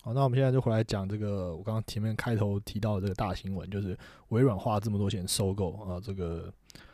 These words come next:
呃，呃，动视暴雪。好，但是我并不是认为说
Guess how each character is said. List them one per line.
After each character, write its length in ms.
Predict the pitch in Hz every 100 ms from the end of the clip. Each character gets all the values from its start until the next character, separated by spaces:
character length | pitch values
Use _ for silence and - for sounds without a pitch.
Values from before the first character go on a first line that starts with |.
| - _ _
呃， 380 | 90 85 85 - - 82 - _ - _ _ _ - 147
呃， 160 | 110
动 240 | - 139 104
视 180 | 123
暴 200 | 107 110
雪。 220 | - - - - -
好， 120 | - - -
但 180 | - 202
是 60 | 208
我 140 | 135
并 300 | 110 214 147
不 80 | 117
是 140 | 127
认 180 | 139 147
为 140 | 131 107
说 260 | 117 117